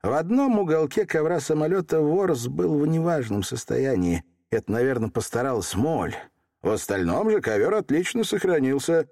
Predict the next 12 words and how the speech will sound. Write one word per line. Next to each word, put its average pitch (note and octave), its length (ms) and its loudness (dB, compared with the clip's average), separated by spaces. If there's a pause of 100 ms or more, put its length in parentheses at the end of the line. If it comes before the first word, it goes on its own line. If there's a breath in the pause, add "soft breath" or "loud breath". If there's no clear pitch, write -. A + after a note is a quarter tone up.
(180)
А A#2 140 -2
что B2 160 0
касается B2 480 0
кистей, C#3+ 720 0
украшавших G2+ 760 -2
его, G2 300 2 (180)
то F#2 120 -4
они F#2+ 160 0
были G#2+ 180 0
совсем G2+ 720 -2
как G2+ 200 -6
новые. C2+ 440 -6